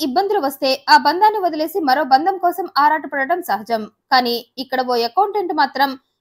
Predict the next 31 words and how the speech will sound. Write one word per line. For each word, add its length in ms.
ఏ 100
బంధమైనా 680
అందుకే 300
అంటూ 300
చివరికి 560
ఏ 100
బంధానికి 520
కాకుండా 400
పోయింది. 600
తిరుపూర్ 420
జిల్లా 220
పల్లాడంలో 640
ఉంటుంది 300
ముప్పై 320
ఏళ్ల 180
కవిత. 540
ఈమెకు 280
పెళ్ళై 320
ఇద్దరు 220
పిల్లలు. 500
అయితే 420
తన 120
కోరికలకు 540
తగ్గట్లుగా 560
భర్త 280
లేడని 340
అతన్ని 300
వదిలేసింది. 760
అలా 180
వదిలేసే 440
క్రమంలో 560